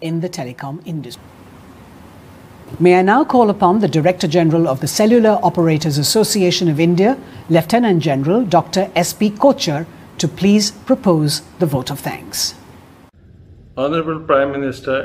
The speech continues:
Speaker 2: and a most distinguished chief guest of the day, Shri Narendra Modi ji,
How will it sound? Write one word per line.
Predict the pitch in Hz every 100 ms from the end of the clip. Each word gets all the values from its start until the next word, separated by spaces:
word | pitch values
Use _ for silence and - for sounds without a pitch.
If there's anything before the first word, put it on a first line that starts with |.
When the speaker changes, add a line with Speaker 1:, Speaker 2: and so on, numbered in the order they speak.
| -
Speaker 2:
and | 127 123
a | 120
most | 120 151 165 - -
distinguished | 131 - 147 147 143 - -
chief | - 147 -
guest | 131 131 -
of | - 123 117
the | 110
day, | 117 117 117 -
Shri | - 123
Narendra | 117 117 123 120
Modi | 120 120 117
ji, | 110 113 139 -